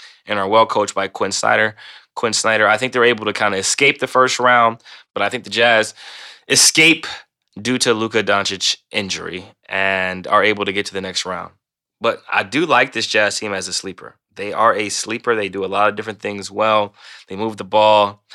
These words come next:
They have defense. They have offense. They have a high usage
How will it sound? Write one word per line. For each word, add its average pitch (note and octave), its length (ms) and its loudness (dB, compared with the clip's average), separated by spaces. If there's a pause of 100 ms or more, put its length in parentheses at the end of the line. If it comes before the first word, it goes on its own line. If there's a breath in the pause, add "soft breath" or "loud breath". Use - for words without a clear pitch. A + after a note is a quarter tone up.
(260 loud breath)
They G2+ 100 0
have A2 300 2
defense. A#2 420 0
They F2+ 140 -8
have F#2 160 -4
offense. A2 460 2
They F#2+ 100 -6
have F#2 140 -4
a F#2+ 60 -2
high G#2+ 200 4
usage G#2 640 -4